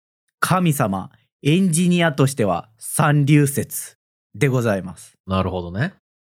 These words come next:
Speaker 1: あの、さっきね、ちょっと話しましたけれども、
Speaker 2: うん。
Speaker 1: そのドラゴンボールの地球に神様がいまして、
Speaker 2: うん。
Speaker 1: で、まあ、神様やから、まあ、基本はすごい存在なんですよ、やっぱり。
Speaker 2: うんうん。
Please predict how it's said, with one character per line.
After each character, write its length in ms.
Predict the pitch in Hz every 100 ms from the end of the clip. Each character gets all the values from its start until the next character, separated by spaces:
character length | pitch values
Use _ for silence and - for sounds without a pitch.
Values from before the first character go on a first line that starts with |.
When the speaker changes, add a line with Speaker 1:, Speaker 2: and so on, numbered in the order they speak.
| _ _
Speaker 1:
あ 120 | 156
の、 120 | 135
さ 100 | 277
っ 60 | 285
き 100 | 330
ね、 200 | 403 _
ち 80 | -
ょ 40 |
っ 40 | -
と 320 | 131 110 -
話 240 | 185 220
し 40 | 233
ま 100 | 240
し 60 |
た 100 | -
け 80 | 123
れ 80 | 107
ど 100 | 110
も、 260 | 180 190 -
Speaker 2:
う 60 | 95
ん。 240 | 85 78
Speaker 1:
そ 80 | 170
の 60 | 160
ド 80 |
ラ 120 | 226 233
ゴ 120 | 233
ン 80 | 226
ボ 100 | 220
ー 40 |
ル 80 | 139
の 120 | 135
地 220 | - 185
球 320 | 156 233 247
に 320 | 269 381 214 - _
神 240 | - 175 151
様 300 | 135 104 98
が 160 | 95 -
い 100 | 139
ま 140 | 117
し 140 | -
て、 320 | - 202 131 - _ _ _ -
Speaker 2:
う 80 |
ん。 480 | 101 78 _ _ 165
Speaker 1:
で、 280 | 233 247 - _ _ _
ま 120 | 160
あ、 40 | 135
神 260 | 285 381
様 200 | - 131
や 80 | 110
か 140 | 101 117
ら、 240 | 139 95
ま 120 | 143
あ、 0 | 160
基 120 | 359
本 200 | 403 370
は 80 | 349
す 140 | 175
ご 140 | 214
い 40 | 175
存 240 | 156 160
在 180 | 165 160
な 120 | 135
ん 40 | 101
で 80 |
す 120 | 101 113
よ、 60 |
や 80 | 113
っ 60 | -
ぱ 140 | 104
り。 100 | - _ _ _ -
Speaker 2:
う 40 |
ん 40 | 107
う 40 |
ん。 320 | 85 85 78